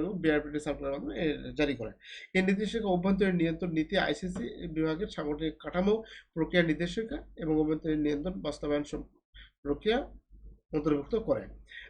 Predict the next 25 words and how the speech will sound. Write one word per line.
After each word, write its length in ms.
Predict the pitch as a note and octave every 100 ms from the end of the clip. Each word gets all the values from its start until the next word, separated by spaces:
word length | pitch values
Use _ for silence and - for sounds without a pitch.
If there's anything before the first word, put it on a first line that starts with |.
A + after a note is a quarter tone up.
| -
আচ্ছা, 180 | - F#3
এ 40 |
পর্যন্ত 220 | F3+ F3
দেখবো, 220 | D#3 D3 D3
শেষ, 300 | D3+ C#3 -
এর 260 | - C#3+ -
কাহিনী 240 | C#3+ C#3
শেষ। 320 | - G3 - - - - - - - - - - - -
আর 140 | D3+ C#3+
যদি 180 | D#3+ G3+ B3 -
এটা 120 | F3 E3+
পুরোটা 320 | G3+ G3+ G3+
পড়েন, 160 | G#3+
তো 80 | A#3+
আরো 160 | F#3 F3
ভালো 200 | E3 F3
কিছু 200 | E3+ D#3+
একটু 120 | D#3
লেখার 340 | D#3+ E3+ D3 -
সম্ভাবনা 380 | - D3+ C#3 C3+
থাকবে 300 | C3+ C#3+ C3
আপনার। 240 | F#3 A#3+ - - - _ _ _ - _ _ - - - - -
সাংগঠনিক 360 | D#3+ F3+ F#3+
কাঠামোর 300 | F3+ F3+ F3+
জন্য 360 | F3+ G3+ A#3